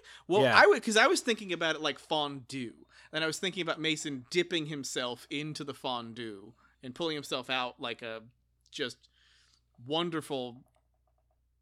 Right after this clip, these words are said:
Speaker 1: statue of David. Just chocolate marble. And then sort of frozen, like, the, when you eat a,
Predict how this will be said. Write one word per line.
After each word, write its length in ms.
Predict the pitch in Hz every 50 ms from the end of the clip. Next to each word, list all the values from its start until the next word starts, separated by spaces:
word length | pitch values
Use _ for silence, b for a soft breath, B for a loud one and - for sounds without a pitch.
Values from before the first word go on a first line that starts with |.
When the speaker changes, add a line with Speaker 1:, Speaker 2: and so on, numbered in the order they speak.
| _ _
Speaker 1:
statue 500 | - - - - 151 147 143 - 151 143
of 120 | 135 120 117
David. 460 | 131 117 110 107 - - - - -
Just 220 | - - 123 - - 135 _ _ _ _ _ _ _ _ _ _ _ _ _ _ _ _ _ _ _ _ _ _ _ _ _ _ _ _ _ _ _ - -
chocolate 600 | - - - 170 165 - - 165 160 147 - _ _ _
marble. 520 | - 135 120 110 110 101 107 95 - - _ _ _ _ _ _ _ _ _ _ _ _ _ _ _ _ _ _ _ _ _ _ _ _ _ _ _ -
And 120 | 160 175
then 160 | 175 160 156 -
sort 160 | - 196 180
of 60 | 147 -
frozen, 380 | - 175 175 175 170 - 151
like, 180 | 139 131 127 123
the, 80 | 139 -
when 140 | 143 147 143
you 140 | 147 139 139
eat 120 | 139 139
a, 140 | 131 131